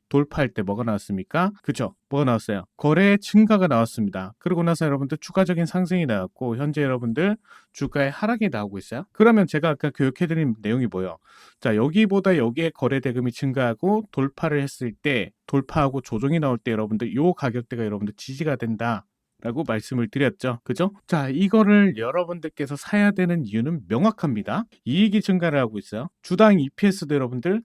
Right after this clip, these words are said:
주당 순이익도 여러분들 계속적으로 증가를 하고 있고 매출도 여러분들 증가하는 기업이에요. 그동안 적자가 한 번도 없었던 기업이고 특히나 영업이익이 줄다가 여러분들 영업이익이 다시 늘어나는 이 형태가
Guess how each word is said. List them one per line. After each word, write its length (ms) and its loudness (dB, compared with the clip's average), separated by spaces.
주당 300 0
순이익도 560 2
여러분들 300 -2
계속적으로 420 -6
증가를 340 -2
하고 180 -2
있고 260 -6
매출도 360 -2
여러분들 380 -2
증가하는 420 0
기업이에요. 440 -6
그동안 420 6
적자가 640 0
한 160 4
번도 260 2
없었던 440 -4
기업이고 800 0
특히나 380 4
영업이익이 560 2
줄다가 420 0
여러분들 380 -2
영업이익이 500 0
다시 340 -8
늘어나는 480 2
이 200 -6
형태가 640 -2